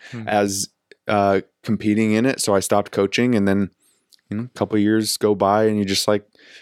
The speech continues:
Speaker 2: stop really thinking about it. But I think there was also a part of me that, um, wanted to just tell myself, like,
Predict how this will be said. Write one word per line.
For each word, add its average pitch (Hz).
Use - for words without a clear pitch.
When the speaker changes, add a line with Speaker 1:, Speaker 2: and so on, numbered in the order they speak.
Speaker 2:
stop -
really 107
thinking 127
about 101
it. -
But 123
I 120
think 139
there 123
was 107
also 110
a 101
part 104
of 113
me 127
that, 104
um, 95
wanted 110
to 110
just 104
tell 110
myself, 98
like, 98